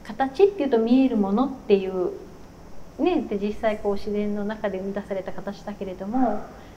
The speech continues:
なんか形っていうものに対するなんか捉え方も変わっていくだろうし、なんかこの、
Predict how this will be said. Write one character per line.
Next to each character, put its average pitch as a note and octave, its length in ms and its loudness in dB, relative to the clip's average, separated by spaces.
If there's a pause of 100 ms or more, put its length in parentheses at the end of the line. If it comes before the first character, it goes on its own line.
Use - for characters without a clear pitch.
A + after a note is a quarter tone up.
(120)
な D4+ 80 -6
ん D4 40 -6
か - 140 -12
形 F4+ 360 -4
っ G#4 60 0
て - 160 -2
い G4 40 6
う G#4 140 2
も G#4+ 60 -4
の G4 60 -4
に D4+ 60 -4
対 C#4 200 -6
す C#4 100 -8
る C4 100 0
な A#3+ 120 2
ん A#3 40 -6
か A#3 60 -8
捉 A#3 220 -4
え A#3 100 -6
方 B3 180 -4
も B3 120 -2
変 A3+ 160 -2
わ A3+ 80 -2
っ - 180 -14
て B3 80 -4
い B3 40 -2
く C4 140 -6
だ A3 140 2
ろ G#3+ 240 2
う - 20 -8
し、 A3+ 540 -2 (720)
な C4 80 0
ん B3+ 60 0
か C4 60 -8 (100)
こ A#3+ 80 -4
の、 G#3+ 400 -4